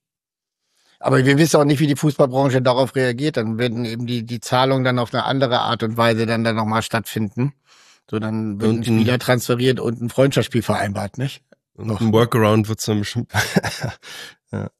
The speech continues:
Speaker 2: Ja, würde ich sagen, verlassen wir so ein bisschen die, die, die systemische Analyse eures Dienstes und nochmal zurück zu dir. Ähm, ja, du bist jetzt aus dem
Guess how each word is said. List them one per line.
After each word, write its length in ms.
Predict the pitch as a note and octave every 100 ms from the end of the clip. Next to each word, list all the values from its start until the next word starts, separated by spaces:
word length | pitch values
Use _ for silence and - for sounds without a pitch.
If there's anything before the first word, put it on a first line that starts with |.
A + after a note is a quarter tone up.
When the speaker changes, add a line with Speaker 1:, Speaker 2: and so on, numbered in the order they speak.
| _ _ - - - - _ _ _ _ _ _ _ _
Speaker 2:
Ja, 220 | C3+ C#3+ - - - - -
würde 160 | C#3+
ich 60 | C3+
sagen, 180 | C#3+ C#3
verlassen 460 | D3+ B2 E3+ A3
wir 80 | E3
so 60 | C#3+
ein 80 | A#2+
bisschen 400 | F#3+ - E3 D3
die, 200 | C#3+ B2
die, 240 | B2 A#2+
die 360 | A#2+ A#2 A#2 G#2+ - _ _ _ -
systemische 720 | A2+ A#2+ - D3 D#3+ C3+ A#2+
Analyse 500 | A2+ A#2 A2+ A#2 A#2
eures 340 | G#2 G#2+ G#2+
Dienstes 440 | - D3 - C3 B2+
und 300 | A#2 A2+ -
nochmal 340 | A2+ A#2 A2+
zurück 260 | - A#2+ -
zu 140 | B2+
dir. 380 | B2 E3 E3 C3+
Ähm, 260 | C3+ B2+ A2+ -
ja, 200 | A2+ G#2+
du 60 | G#2+
bist 180 | C3 -
jetzt 240 | C3+ -
aus 160 | - A#2+
dem 160 | B2+